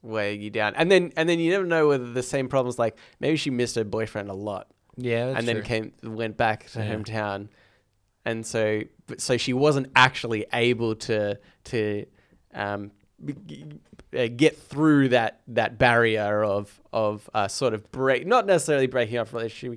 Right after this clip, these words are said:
Speaker 1: can have a long distance relationship or whatever, but, um, you know, m-, m-, maybe that's made it worse for her. Like, she, she has less courage now 'cause she went there and was like, "I failed for the reasons that I think I'm going to fail <laughs> if
Speaker 2: Uh,
Speaker 1: I try again."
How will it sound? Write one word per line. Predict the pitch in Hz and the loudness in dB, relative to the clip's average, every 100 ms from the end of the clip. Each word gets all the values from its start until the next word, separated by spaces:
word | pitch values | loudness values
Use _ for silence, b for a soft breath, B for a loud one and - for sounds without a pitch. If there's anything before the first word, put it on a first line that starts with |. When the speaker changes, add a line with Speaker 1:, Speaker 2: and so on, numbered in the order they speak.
| 113 | -10
Speaker 1:
can | 110 | -10
have | 104 | -10
a | 113 | -8
long | 110 | -10
distance | 113 110 - 135 | -10 -16 -16 -12
relationship | 131 113 131 120 | -12 -12 -12 -6
or | |
whatever, | 110 110 110 | -4 -4 -4
but, | 104 - b b b b b - | -6 -6 b b b b b -12
um, | 110 101 101 101 101 98 113 _ _ _ _ _ - | -8 -6 -6 -6 -8 -14 -20 _ _ _ _ _ -10
you | 123 | -6
know, | 117 101 101 - | -4 -4 -6 -12
m-, | 123 117 - _ _ - _ _ | -12 -12 -16 _ _ -20 _ _
m-, | - - - - | -18 -18 -20 -20
maybe | - 123 120 123 120 | -8 -2 0 0 -2
that's | 113 107 120 | -2 -4 -2
made | 107 104 | -4 -2
it | 104 | -4
worse | 110 110 120 | -2 0 -2
for | - 107 | -4 -4
her. | 101 - - _ _ _ _ _ _ - | -2 -6 -10 _ _ _ _ _ _ -4
Like, | 107 - | -4 -4
she, | 123 110 107 | -6 -8 -8
she | - 113 | -8 -4
has | 113 107 | -4 -4
less | 107 120 135 | -2 0 0
courage | - 117 107 101 | -2 0 0 -2
now | 107 95 | -8 -8
'cause | 101 117 | -8 -10
she | 120 | -6
went | 117 117 | -4 -4
there | 110 | -4
and | 110 | -4
was | 110 | -2
like, | 110 101 - | -2 -2 2
"I | 123 | 2
failed | 120 127 123 120 | 2 0 0 -2
for | 123 | -6
the | 113 | -8
reasons | 113 120 113 113 | -4 -6 -6 -8
that | 110 | -4
I | 107 | -4
think | - 139 120 | -4 -6 -6
I'm | 107 | -6
going | 110 104 | -6 -8
to | 107 | -8
fail | - 107 117 - | -4 0 0 -2
<laughs> | - 156 - - - | -8 -14 -14 -10 -4
if | 196 | 2
Speaker 2:
Uh, | |
Speaker 1:
I | 123 | 2
try | - 135 117 | 4 2 2
again." | 117 131 110 107 | 2 2 2 -2